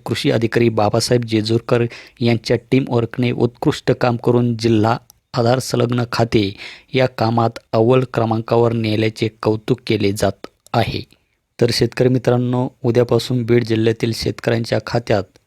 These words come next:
कापूस व सोयाबीनचे पैसे हे जमा होऊ शकतात. यामध्ये ज्या शेतकऱ्यांचा डेटा पोर्टलवर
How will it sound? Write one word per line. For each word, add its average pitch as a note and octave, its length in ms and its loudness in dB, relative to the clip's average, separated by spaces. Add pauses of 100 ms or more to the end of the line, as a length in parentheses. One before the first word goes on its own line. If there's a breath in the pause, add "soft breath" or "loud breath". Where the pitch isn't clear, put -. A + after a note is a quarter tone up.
(560 soft breath)
कापूस A#2 420 -2
व B2 80 2
सोयाबीनचे A2+ 600 0
पैसे A2 380 -2
हे A2 180 -2
जमा G#2+ 320 -2
होऊ A2 260 -6
शकतात. G#2 520 -4
यामध्ये A#2+ 460 0
ज्या A#2+ 180 0
शेतकऱ्यांचा B2 640 0
डेटा A#2 320 0
पोर्टलवर B2 600 -2